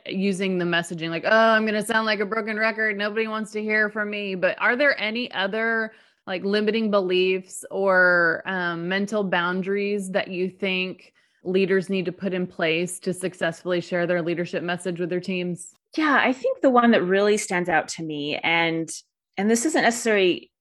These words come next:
Speaker 2: directed to everyone, this is to my fellow introverts or to the people who just don't think they have anything worthwhile to say, that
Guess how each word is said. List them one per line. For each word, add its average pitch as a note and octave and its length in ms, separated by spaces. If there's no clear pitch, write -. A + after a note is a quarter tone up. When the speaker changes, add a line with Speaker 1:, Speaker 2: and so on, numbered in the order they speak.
Speaker 2:
directed F#3 540
to - 120
everyone, E3+ 640
this A#3 160
is C4+ 120
to C4 100
my B3 160
fellow G3+ 340
introverts F3 880
or A3 140
to C4 180
the B3+ 120
people C4 640
who A#3 180
just A3+ 480
don't A#3+ 380
think A3+ 280
they G#3 100
have F#3+ 320
anything G3 500
worthwhile D3 680
to - 180
say, - 460
that - 480